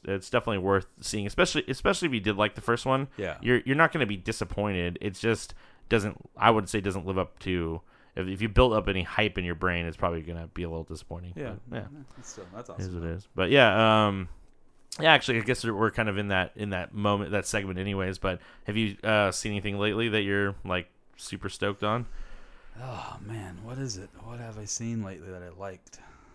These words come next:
Speaker 2: I saw, like, a really weird, um, I think Small Apartments, I think it was called. It was
Speaker 1: It
Speaker 2: an independent movie.
Speaker 1: Okay.
Speaker 2: So some of my favorite movies I've seen throughout the year, Small Apartments is really good. I finally watched Swiss Army Man.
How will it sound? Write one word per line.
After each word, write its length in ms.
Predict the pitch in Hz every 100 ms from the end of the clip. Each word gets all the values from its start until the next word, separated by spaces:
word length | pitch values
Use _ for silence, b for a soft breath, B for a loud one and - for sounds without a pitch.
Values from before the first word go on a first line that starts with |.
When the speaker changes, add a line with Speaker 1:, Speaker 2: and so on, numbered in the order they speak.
| b b b b _ _ _ _ 131 107 - -
Speaker 2:
I 60 | 107
saw, 280 | 196 151
like, 240 | 120 107 98
a 80 | 95
really 380 | 87 107 101
weird, 480 | 87 92 98 95 85
um, 500 | 80 85 82 80 80 85 - - - - -
I 40 | b b b b -
think 160 | 101
Small 400 | - - 98 113
Apartments, 760 | 95 - 104 110 151 180 - - 123
I 40 |
think 220 | 127 143
it 80 | 147
was 160 | 147 143
called. 400 | 160 160 156 135
It 40 |
was 120 | 104
Speaker 1:
It 40 | 101
Speaker 2:
an 60 |
independent 440 | 113 110 117 127 127
movie. 260 | 135 135
Speaker 1:
Okay. 240 | 113 117 120
Speaker 2:
So 180 | 123 156
some 160 | 139 202
of 60 |
my 100 | 202
favorite 240 | 151 151 139
movies 240 | 135 123
I've 140 | 117 -
seen 340 | 120 110 107 b b b
throughout 240 | - 107 98
the 80 | 101
year, 140 | 92
Small 280 | 85 123 131
Apartments 380 | 123 123 95 85
is 40 | 92
really 200 | 92 85
good. 180 | 85
I 140 | 85 120
finally 520 | - 135 175 190 147
watched 640 | 101 98 92 78 - - - b b -
Swiss 340 | - 127 113
Army 240 | 113 98 80
Man. 340 | 73 67 69